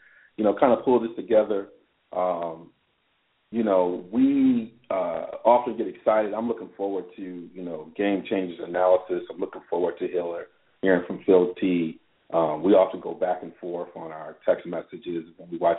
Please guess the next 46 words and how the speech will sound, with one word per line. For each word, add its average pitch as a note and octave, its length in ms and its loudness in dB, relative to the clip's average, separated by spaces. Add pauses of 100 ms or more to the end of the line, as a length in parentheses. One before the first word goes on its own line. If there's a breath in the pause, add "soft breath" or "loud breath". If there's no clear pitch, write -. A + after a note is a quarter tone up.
the F2 60 -14
games, E2+ 500 -14
or, E2+ 260 -10 (540 soft breath)
uh, F#2+ 220 4
we'll F#2 120 2
post G#2 340 2
some F2 120 -8
stuff F2+ 320 -4
out E2+ 200 -8
there. E2+ 460 -10
Uh, E2 280 -6
again, F#2+ 380 -4
you G#2+ 120 -2
have - 160 -6
time G2 480 -2 (520)
to, F2 480 -8
um, D#2+ 560 -6
uh, - 340 -8 (500)
you - 120 -2
know, D2+ 260 -2
uh, E2 200 -2 (100)
catch - 240 2
us, F#2+ 200 4 (240)
um, D#2+ 420 -12 (420)
uh, E2 380 -16 (320)
in F#2 140 -2
our, E2+ 240 2
in F2 80 -4
our E2 140 -2
tourney. G2+ 340 0
I F#2 60 0
got F2+ 200 0
people G2 240 -12
texting F#2 340 -2
me F2+ 200 -12
saying, F#2 180 -4
"I'm F2+ 180 -6
filling F#2+ 160 0
out F#2+ 120 -2
my F2+ 180 -2
brackets F#2+ 420 2
now F2+ 320 -4
for F#2 60 -20
the F2 160 -20
tourney F2+ 320 -10
challenge." F2 400 -4